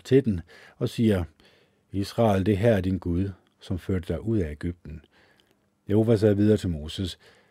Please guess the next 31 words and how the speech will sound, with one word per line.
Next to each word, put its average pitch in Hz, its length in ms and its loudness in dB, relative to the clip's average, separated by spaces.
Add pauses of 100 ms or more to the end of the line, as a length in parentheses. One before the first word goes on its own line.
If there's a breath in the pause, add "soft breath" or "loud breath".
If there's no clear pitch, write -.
(200 soft breath)
"Jeg - 80 -4
har 101 60 -2
set, 147 280 4
at 123 160 4
det 123 160 6
er 117 120 4
et 104 240 -4 (240 soft breath)
stædigt 143 540 4
folk. 78 420 -8 (500 soft breath)
Lad 101 120 0
mig 123 120 4
nu 160 80 8
være, 123 420 6
så 110 140 -2
jeg 101 200 0
i 98 40 0
min 101 160 2
brændende 110 420 0
vrede 92 300 -2
kan 107 140 -6
tilintetgøre 104 640 0
dem 98 220 0
og 95 100 -2
i 90 40 -4
stedet 123 340 2
gøre 87 200 -2
dig 98 240 -2
til 135 140 -2
en 101 80 -2
stor 92 260 -2
nation." 78 460 -8